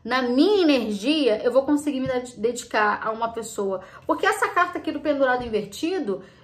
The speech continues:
me fala de que parece que vocês pausaram algo também. Vocês pararam pra, "Peraí, peraí, calma. Vamos parar isso aqui?" Se for um relacionamento, vamos parar. Porque aqui também tá me falando muito isso. Vocês pararam na situação.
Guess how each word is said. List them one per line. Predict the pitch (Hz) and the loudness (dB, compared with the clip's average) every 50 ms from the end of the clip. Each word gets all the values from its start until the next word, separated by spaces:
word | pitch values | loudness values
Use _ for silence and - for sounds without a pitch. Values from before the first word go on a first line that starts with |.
| - - | -10 -4
me | 262 302 | -2 -2
fala | 302 - - 349 339 339 339 | 0 2 4 4 6 4 4
de | 294 339 | 2 0
que | 330 - 294 | -2 -2 -2
parece | - 320 311 330 320 - | 0 2 2 2 0 0
que | 320 | -2
vocês | 294 320 302 - - 403 415 480 494 480 - | -4 -2 -4 -2 -2 2 4 4 4 2 0
pausaram | - - 381 320 302 277 262 247 254 262 254 262 262 262 247 247 247 240 | -2 2 2 4 4 2 2 2 4 6 6 6 6 4 2 0 -2 0
algo | 226 220 214 208 202 202 196 196 | 0 2 2 2 0 -2 -4 -8
também. | 196 - 208 196 190 175 175 175 165 165 175 170 - | -10 -8 -8 -8 -6 -6 -6 -6 -6 -8 -10 -12 -12
Vocês | - 226 214 | -12 -12 -12
pararam | - - 277 277 269 262 247 247 247 254 254 247 226 214 | -4 0 4 4 6 6 6 6 6 6 4 2 0 -4
pra, | 202 220 196 | -6 -6 -6
"Peraí, | - - 233 240 247 240 226 202 185 170 170 | -4 -2 -2 0 0 0 0 0 -2 -2 -4
peraí, | - 208 202 208 202 196 | -6 -4 -2 -2 -2 0
calma. | - - - - 175 - - - - - - _ _ _ _ _ _ _ _ _ _ _ | 0 0 0 0 0 -2 -6 -12 -16 -20 -20 _ _ _ _ _ _ _ _ _ _ _
Vamos | - 196 208 208 | -10 -8 -2 2
parar | - 254 247 233 208 | 4 6 6 6 4
isso | 196 202 - 196 | 0 -2 -4 -8
aqui?" | 180 - 294 285 247 185 165 170 - - _ _ _ _ _ _ _ | -6 -4 -2 0 0 0 -2 -4 -8 -16 _ _ _ _ _ _ _
Se | - - - | -12 -10 -10
for | 196 - 233 233 | -6 -6 -6 -4
um | |
relacionamento, | 226 233 226 - 339 - 233 214 202 202 | -4 -2 -2 -4 -4 -4 -6 -4 -4 -2
vamos | 214 226 226 - | -4 -4 0 2
parar. | 254 247 240 233 240 247 247 240 269 - - - - - _ _ - - - - _ | 4 6 6 6 6 6 6 4 2 -2 -4 -10 -20 -20 _ _ -20 -20 -20 -20 _
Porque | - _ - | -16 _ -12
aqui | 214 - | -10 -4
também | - 302 320 330 | -2 -2 -2 -2
tá | 320 359 | -2 -4
me | 349 339 | -4 -2
falando | 359 330 311 311 | 0 -2 -2 0
muito | 311 330 330 - 370 | -2 -4 -4 -4 -6
isso. | 339 311 - - 208 165 - - _ | -6 -6 -8 -12 -16 -16 -18 -20 _
Vocês | _ - 220 - | _ -12 -12 -12
pararam | - - 160 175 185 277 277 311 392 523 427 320 | -4 2 2 4 6 6 6 6 4 2 0 -2
na | 302 | -4
situação. | 294 - - 254 214 - - 220 185 170 - - | -4 -4 -6 -8 -8 -6 -8 -8 -8 -8 -10 -16